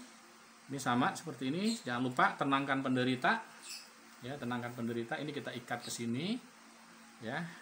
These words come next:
ini kita ikat ke sini, ya. Kalau masih panjang itu kita bisa, ini jangan terlalu, jangan ditarik, ya. Ini cuma sekedar dia mengikat saja, ya.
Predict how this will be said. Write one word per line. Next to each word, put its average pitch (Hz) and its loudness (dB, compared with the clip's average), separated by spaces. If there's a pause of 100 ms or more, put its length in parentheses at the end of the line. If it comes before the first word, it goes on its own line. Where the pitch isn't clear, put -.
(880)
ini 117 -2
kita 113 -2 (100)
ikat 123 -4
ke - -10
sini, 139 0 (1700)
ya. 120 -4 (380)
Kalau 123 2
masih 123 2
panjang 131 6 (640)
itu 117 -4
kita 123 -2
bisa, 120 0
ini 180 2
jangan 180 6
terlalu, 156 4
jangan 147 2
ditarik, 147 4
ya. 123 2 (320)
Ini 147 -2
cuma 131 -2
sekedar 123 0
dia 147 2 (380)
mengikat 120 2
saja, 113 2 (680)
ya. 110 -8